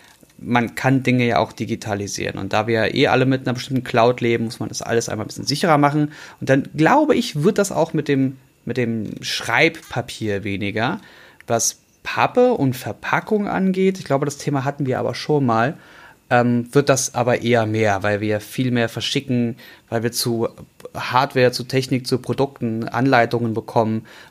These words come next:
weil, äh, Sachen verpackt werden müssen, weil Werbung für, liegt gerade neben mir, ikea hier, ähm, ja auch aus Pappe und nicht aus einem iPad besteht oder aus einem Tablet, das mir zugeschickt wird. Ähm, und die Leute wollen, dass ich sehe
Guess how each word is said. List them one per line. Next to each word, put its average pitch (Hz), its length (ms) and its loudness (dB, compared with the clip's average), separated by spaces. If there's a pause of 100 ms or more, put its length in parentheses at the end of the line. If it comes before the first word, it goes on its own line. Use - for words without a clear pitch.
(100)
weil, 113 400 0
äh, 107 140 0
Sachen 123 300 -2
verpackt 135 500 -4
werden 120 240 4
müssen, 120 520 -2
weil 110 300 -2
Werbung 127 380 2
für, 120 340 0 (240)
liegt 131 300 -2
gerade 120 240 4
neben 131 260 0
mir, 117 120 0
ikea 123 420 0
hier, 113 260 -4 (560)
ähm, 117 360 2
ja 117 160 2
auch 151 180 4
aus 127 280 -2
Pappe 151 340 0
und 127 160 4
nicht 131 180 -2
aus 123 180 -4
einem 120 140 0
iPad 131 320 0
besteht 123 420 2
oder 113 200 -2
aus 113 100 -6
einem 107 160 -8
Tablet, 131 360 2
das 120 140 -4
mir 117 80 -4
zugeschickt 120 480 -6
wird. 120 240 2 (640)
Ähm, 120 540 2
und 135 100 2
die 127 60 0
Leute 127 240 4
wollen, 131 160 6
dass 131 160 4
ich 120 120 0
sehe 120 360 2